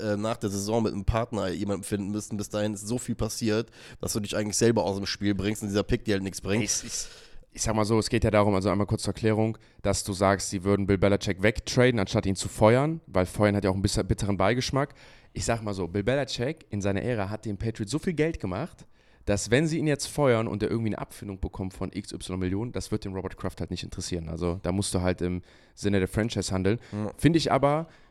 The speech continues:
Speaker 2: von den ganzen Rumoren, die es gab um die Patriots, war es jetzt um die letzten Tage so ruhig wieder
Speaker 1: Ja.
Speaker 2: bei denen, dass du halt nichts gehört hast, nicht irgendwie Bill Belichick hatte das Gespräch, das Gespräch, wir können am Mittwoch was erwarten.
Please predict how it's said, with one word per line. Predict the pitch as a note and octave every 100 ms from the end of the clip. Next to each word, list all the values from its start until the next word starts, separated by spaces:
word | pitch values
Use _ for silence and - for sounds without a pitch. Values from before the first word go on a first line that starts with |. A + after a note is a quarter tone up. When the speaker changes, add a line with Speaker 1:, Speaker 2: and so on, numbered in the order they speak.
| -
Speaker 2:
von | - B2 A2+ - -
den | G#2+ G2+
ganzen | A2 D3 C3+
Rumoren, | G#2 G#2+ A2 C#3+ E3+ D#3 C#3+ D#3+ E3+
die | A#2 A#2+
es | - -
gab | G2+ A#2+
um | -
die | D3
Patriots, | - D3 - D#3 A2+
war | G#2
es | G2+
jetzt | G2+ A2 C3+ - -
um | A#2+
die |
letzten | A2 A2+ -
Tage | G#2 A#2 B2 G2+
so | A#2+ E3
ruhig | C#3 D#3 -
wieder | G2+ F#2
Speaker 1:
Ja. | A2+ G3+ -
Speaker 2:
bei | G#2
denen, | G2+ B2+
dass | A#2+ -
du |
halt | G2+
nichts | G#2+ D3 - -
gehört | B2+ C#3+ -
hast, | C3+
nicht | C#3 C3 C3+
irgendwie | B2 A2+
Bill | A2
Belichick | A#2+ B2 - A2+
hatte | G#2
das | G2+ C3
Gespräch, | - - C3 B2+
das | B2 -
Gespräch, | A#2+ - A#2 A#2 - - -
wir | A2
können | A#2+ A#2+
am | F2+ G#2 G2
Mittwoch | G#2+ C3 - D3
was | C3+ C3+
erwarten. | C3 A#2+ B2+